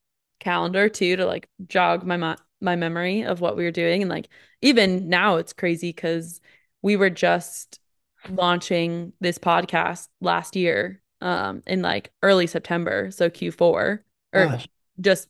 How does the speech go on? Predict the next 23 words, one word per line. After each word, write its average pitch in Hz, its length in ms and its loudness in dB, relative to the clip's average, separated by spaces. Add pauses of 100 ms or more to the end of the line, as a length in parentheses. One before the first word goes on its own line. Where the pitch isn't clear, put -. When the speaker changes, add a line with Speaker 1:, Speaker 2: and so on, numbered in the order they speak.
Speaker 1:
end 180 200 -2
of 165 100 -6
Q - 180 -8
three, 165 340 0
but, 160 320 0 (520)
like, 185 260 4
in 202 80 4
October 175 540 4
too, 180 340 -2
like, 170 240 -4 (800)
episodes 175 720 4
with, 175 360 2 (120)
um, 175 560 -4 (300)
like, 185 120 0
our 180 100 2
second 175 360 -2
episode 175 420 0
went 170 160 -2
live 170 320 0
in 165 260 -4 (560)
October, 175 640 4
and 175 240 0
then, 165 600 -4